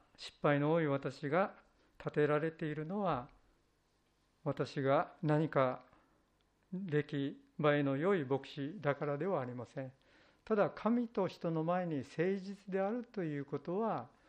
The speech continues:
大切にしていることによって、皆さんがついてきてくださっている、あるいは信頼してくださっているということを経験してきました。四番目に、整えられるとは、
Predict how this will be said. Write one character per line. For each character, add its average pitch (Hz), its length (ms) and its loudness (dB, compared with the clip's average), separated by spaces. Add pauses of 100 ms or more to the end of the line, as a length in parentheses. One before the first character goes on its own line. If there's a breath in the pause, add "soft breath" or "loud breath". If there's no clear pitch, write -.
(280 soft breath)
大 151 240 2
切 135 300 -6
に 139 100 2
し - 140 -10
て 185 160 0
い - 20 2
る 170 100 -2
こ 170 140 -6
と 170 140 0
に 180 80 0
よ 208 80 0
っ 240 40 -2
て、 131 440 2 (500 loud breath)
皆 135 220 0
さ 123 180 -4
ん 120 140 -6
が 208 180 -2 (240)
つ - 160 -8
い 131 80 -6
て 131 160 -6
き - 80 -18
て 135 100 -8
く 131 120 -8
だ 127 100 -2
さ - 140 -6
っ 131 40 -4
て - 200 -10
い 123 60 -4
る、 127 260 -12
あ 151 80 -2
る 185 80 -2
い 202 60 -2
は 175 220 2 (320 loud breath)
信 131 280 -2
頼 123 160 0
し - 40 -18
て 131 120 -6
く 143 100 -10
だ 131 100 -2
さ - 140 -6
っ 131 60 -4
て - 220 -6
い 139 60 0
る 127 220 -6 (100)
と 208 120 0
い 180 120 -2
う 147 60 -4
こ 147 140 -4
と 202 240 2
を - 60 -4
経 123 220 -2
験 120 220 -6
し - 80 -16
て 127 120 -8
き - 120 -12
ま 127 100 -6
し - 140 -20
た。 - 60 -20 (760 soft breath)
四 214 200 10
番 233 180 12
目 208 100 6
に、 151 140 4
整 190 480 2
え 220 60 4
ら 220 80 4
れ 214 80 4
る 208 60 0
と 131 180 0
は、 123 240 2